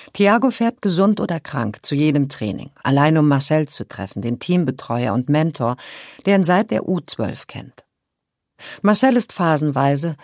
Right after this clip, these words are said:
wie ein Ersatzvater für Thiago und als seine Eltern damals für sechs Wochen in Brasilien sind,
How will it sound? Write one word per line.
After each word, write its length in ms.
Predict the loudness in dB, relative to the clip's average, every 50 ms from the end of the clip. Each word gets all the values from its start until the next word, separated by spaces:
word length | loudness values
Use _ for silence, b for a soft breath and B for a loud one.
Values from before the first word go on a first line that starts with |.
| b b b
wie 100 | -2 0
ein 120 | 0 0
Ersatzvater 840 | 0 0 0 2 0 0 0 -4 -8 -6 -4 -2 -2 -2 -4 -8 -10
für 180 | -10 -12 -16 -16
Thiago 440 | -12 -10 -8 -8 -8 -8 -10 -12 -14
und 240 | -12 -12 -6 0
als 160 | 0 0 2 4
seine 260 | 4 4 4 4 4
Eltern 380 | 4 2 2 2 2 2 2
damals 340 | 2 2 2 2 2 0 0
für 140 | -2 -2 2
sechs 260 | 2 0 0 -2 0
Wochen 220 | 0 0 0 2 0
in 140 | 0 0
Brasilien 560 | 0 0 -2 -2 -2 -2 -2 0 0 0 0 0
sind, 240 | 0 0 0 -2